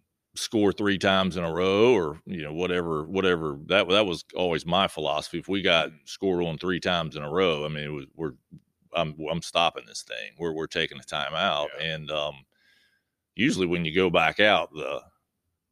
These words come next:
Speaker 1: you know, what, whatever, whatever the other team just did, I mean, if
Speaker 2: Right.
Speaker 1: I'm, if I'm guarding you man to man
Speaker 2: Right.
Speaker 1: and you just scored three times in a row on me, well,
Speaker 2: Right.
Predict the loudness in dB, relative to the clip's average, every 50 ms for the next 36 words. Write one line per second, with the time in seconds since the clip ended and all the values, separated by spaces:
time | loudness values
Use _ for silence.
0 | _ _ _ _ _ _ -20 -20 -20 -20 _ _ -10 -10 -8 -8 -8 -6 0 2
1 | 2 2 4 4 4 6 8 6 6 4 2 -2 -2 -4 -8 _ _ _ _ _
2 | _ -2 2 4 4 6 6 6 6 4 2 2 4 4 4 4 4 2 -2 -2
3 | -2 0 0 0 -2 -2 -4 -6 -6 -6 -2 2 2 2 2 0 -2 -4 -6 -10
4 | -12 -12 -20 _ _ _ _ _ _ _ -12 -10 -8 -6 -6 -2 0 2 2 2
5 | 0 -4 -4 0 0 0 2 2 2 2 2 2 0 -2 -2 -2 0 0 0 0
6 | -2 -2 0 2 2 2 2 2 0 -2 -4 -8 -12 _ _ _ _ _ _ _
7 | _ _ _ _ _ _ -18 -12 -8 -4 -2 -2 -2 -2 -4 -4 -4 -2 0 0
8 | 0 0 -2 -2 -2 -2 0 2 2 2 2 0 -2 -4 -6 -4 2 4 4 4
9 | 4 4 0 -4 -6 -4 -2 -2 0 0 0 0 -2 -2 -4 -6 -12